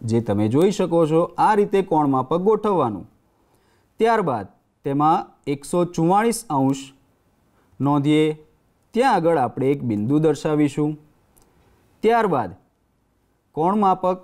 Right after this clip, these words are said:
લઈ લઈશું અને ફૂટપટ્ટીની મદદથી એ બિંદુને અને વર્તુળના કેન્દ્રને જોડી દઈશું. આ જે ભાગ છે તે એકસો ચુમ્માળીસ અંશ દર્શાવે છે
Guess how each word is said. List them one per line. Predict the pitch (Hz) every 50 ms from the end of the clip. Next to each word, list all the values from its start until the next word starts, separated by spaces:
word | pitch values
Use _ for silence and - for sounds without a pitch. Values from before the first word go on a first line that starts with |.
| - _ _ _ _ _ -
લઈ | 104 104 110 117 143
લઈશું | 160 170 175 180 175 - - 214 233 269 - - - _ _ -
અને | - 233 240 202 147 117 98 98 - _ _ _ _ _ _ _ _ _ _ _ _ _ _ _ _ _ _ _ _ _ _ _ _ _
ફૂટપટ્ટીની | - - 202 202 202 - - - 262 254 254 - - 233 220 208 214 208
મદદથી | 190 170 147 143 135 - - - - 85 78 - _ _ _ _ _ _ _ _ _ _ _ _ _ _ - 190
એ | 214 233
બિંદુને | 190 180 160 151 143 139 139 139 147 170 233 - - - -
અને | 120 123 135 135 131
વર્તુળના | 120 120 123 120 - 226 233 226 220 220 202
કેન્દ્રને | 208 - 151 131 120 117 113 113 113 131 170 247 - - - - - - 143
જોડી | 123 113 123 131 143 156 156
દઈશું. | 151 156 147 135 - - 135 139 151 151 - - _ _ _ _ _ _ _ _ _ _ _ _ _ _ _ - 143
આ | 160 185 226 233
જે | 208 247 240
ભાગ | 208 180 170 160 156 160 151 135
છે | - - - 160 135 110 92 80 85 - _ _ _ _ _ -
તે | 247 226 190 139 110 - - - -
એકસો | 139 - - - 180 165
ચુમ્માળીસ | - - 120 113 113 123 139 160 185 185 - -
અંશ | 190 196 202 190 - 180
દર્શાવે | 190 190 180 - 202 202 202 202 202 185
છે | - 214 240